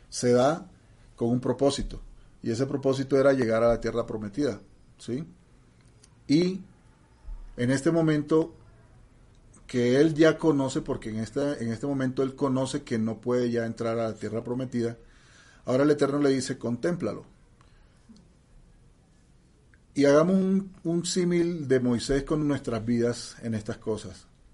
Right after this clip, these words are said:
Nosotros que anhelamos, los que entendemos que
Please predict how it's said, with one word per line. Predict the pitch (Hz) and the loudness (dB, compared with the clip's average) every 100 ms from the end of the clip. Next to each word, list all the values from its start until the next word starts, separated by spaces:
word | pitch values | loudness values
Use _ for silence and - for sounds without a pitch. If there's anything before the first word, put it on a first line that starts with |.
| - - - - _ | -20 -20 -20 -20 _
Nosotros | 120 139 156 | -4 -2 -2
que | 165 165 | 2 2
anhelamos, | 165 143 117 120 | 4 2 2 2
los | 123 | -2
que | - | -2
entendemos | 120 113 113 117 139 139 156 - - - - - - - - - | -6 -4 -2 0 0 0 -4 -8 -18 -16 -14 -14 -20 -20 -20 -2
que | 131 123 120 113 110 107 | 2 4 4 2 2 -2